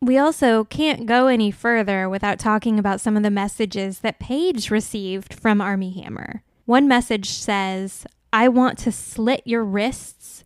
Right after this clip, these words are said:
and use the blood as lube. I want to cut a piece of your skin off."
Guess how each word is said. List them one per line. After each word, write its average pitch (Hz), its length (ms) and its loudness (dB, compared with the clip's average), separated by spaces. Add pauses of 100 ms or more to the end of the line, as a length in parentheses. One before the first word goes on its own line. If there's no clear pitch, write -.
(100)
and 208 160 4
use 208 340 -4
the 220 100 -4
blood 185 460 -4
as 202 260 -6
lube. 185 720 -8 (360)
I 220 140 0
want 247 160 2
to 196 80 -2
cut - 320 -2
a 277 60 2
piece - 360 -6
of 220 60 -4
your 196 140 -2
skin 226 400 -2
off." 240 300 -2